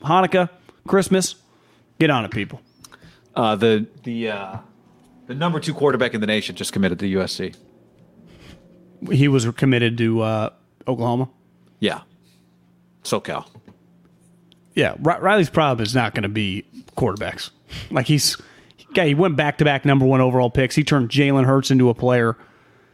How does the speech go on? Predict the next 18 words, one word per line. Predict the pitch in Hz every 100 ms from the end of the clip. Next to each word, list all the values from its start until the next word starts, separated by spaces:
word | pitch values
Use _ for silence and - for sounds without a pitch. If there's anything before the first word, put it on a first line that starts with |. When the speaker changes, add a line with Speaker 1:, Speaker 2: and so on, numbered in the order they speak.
| _ _ _
Speaker 1:
He | - 135
benched | 123 120 156 151 -
Spencer | - 156 -
Rattler, | 135 139 139 139
who | 135
was | 131 120
the |
number | 123 127 123
one | 123 123
quarterback, | 117 131 123 127 123 -
for | - 151 143
Caleb, | - 143 135 131
who | 127
was | 123
the | 120
number | 123 120 120
one | 117
quarterback. | 120 117 110 110 110